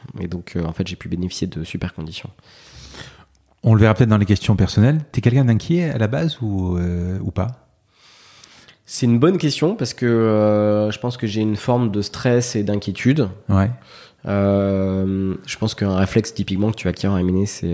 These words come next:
Speaker 1: euh, cette préoccupation du détail et, euh, une sorte de, voilà, de, je sais pas comment dire ça, mais, euh, voilà, être un tout petit peu parano, sans trop tomber, voilà.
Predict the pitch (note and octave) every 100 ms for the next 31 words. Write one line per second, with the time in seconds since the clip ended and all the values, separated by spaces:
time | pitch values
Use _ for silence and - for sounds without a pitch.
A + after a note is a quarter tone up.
0 | E2 E2+ F2+ - G2+ - F#2 - G2 F#2+
1 | G2+ - G#2 G2+ F#2+ F2 E2+ F2 - -
2 | - - - F#2 - G2+ F2+ F#2 F#2 F#2
3 | F2+ F2 D#2+ E2 - - - - - -
4 | _ - - - G2 F2+ - G2 F#2+ F2
5 | E2 D#2+ - D#2 E2+ - G2 B2+ - A#2
6 | B2 C3 G2 A2+ A2+ G#2 - - - G2+
7 | G#2 G2+ G#2 G2+ G#2+ F#2+ A2+ G3